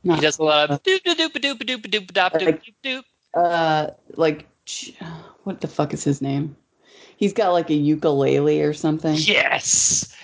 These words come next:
Speaker 2: And he, yes, he started, like, the whole trucker hat craze back in the early two thousands. What is his fucking name? What's his
Speaker 1: John,
Speaker 2: name?
Speaker 1: John something. Is it? Uh, Jack.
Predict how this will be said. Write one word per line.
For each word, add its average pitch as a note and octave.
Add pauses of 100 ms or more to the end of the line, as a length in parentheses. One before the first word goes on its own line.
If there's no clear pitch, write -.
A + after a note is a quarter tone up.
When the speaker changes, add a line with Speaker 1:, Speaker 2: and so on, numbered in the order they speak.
Speaker 2:
And E3+
he, D#3 (100)
yes, C#3
he F#3
started, F#3+
like, D#3+
the D#3
whole D3+
trucker D3
hat C3
craze B2+
back C3+
in C3
the A#2+
early C3+ (100)
two C3+
thousands. A#2+
What G3
is F#3+ (120)
his -
fucking E3
name? D#3+ (580)
What's F3
his F3+
Speaker 1:
John, G3
Speaker 2:
name? F3 (520)
Speaker 1:
John G3
something. F#3+ (600)
Is F#3
it? F#3+ (2500)
Uh, D3
Jack. E3+